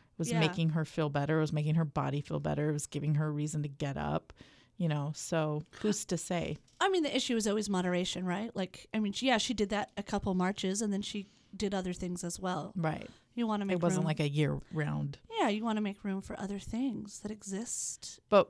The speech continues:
Speaker 1: but my point being that you can't necessarily tell someone else what is working for them or what isn't working for them.
Speaker 2: Yeah,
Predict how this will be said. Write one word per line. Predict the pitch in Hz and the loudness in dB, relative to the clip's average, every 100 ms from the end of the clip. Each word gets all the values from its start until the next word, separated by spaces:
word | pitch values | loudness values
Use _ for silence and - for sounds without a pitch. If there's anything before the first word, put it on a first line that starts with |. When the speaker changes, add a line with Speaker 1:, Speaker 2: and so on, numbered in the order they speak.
| 170 | 8
Speaker 1:
but | 208 151 - | 8 8 8
my | 196 208 | 10 10
point | 208 175 156 | 8 2 2
being | 160 156 156 147 - - | 2 4 4 2 0 -2
that | 165 165 151 - | 6 8 8 4
you | 175 208 | 4 4
can't | 208 220 180 156 | 6 6 6 4
necessarily | 175 160 - 156 - 151 143 165 143 185 - _ _ | 4 2 2 0 0 0 -2 -2 -4 -6 -10 _ _
tell | - - 156 143 | -6 4 4 4
someone | - 143 143 | 0 0 0
else | 147 - - | -2 -2 -4
what | 160 147 147 | -4 -2 -2
is | 151 - - | -4 -6 -10
working | - 143 - 73 | -10 -10 -6 -8
for | - | -6
them | 65 - | -6 -6
or | 69 | -6
what | 69 | -8
isn't | 71 73 - | -8 -8 -10
working | 78 - - - | -10 -10 -12 -12
for | - | -10
them. | - - 160 - - - - | -10 -10 -12 -18 -20 -20 -10
Speaker 2:
Yeah, | 403 | -8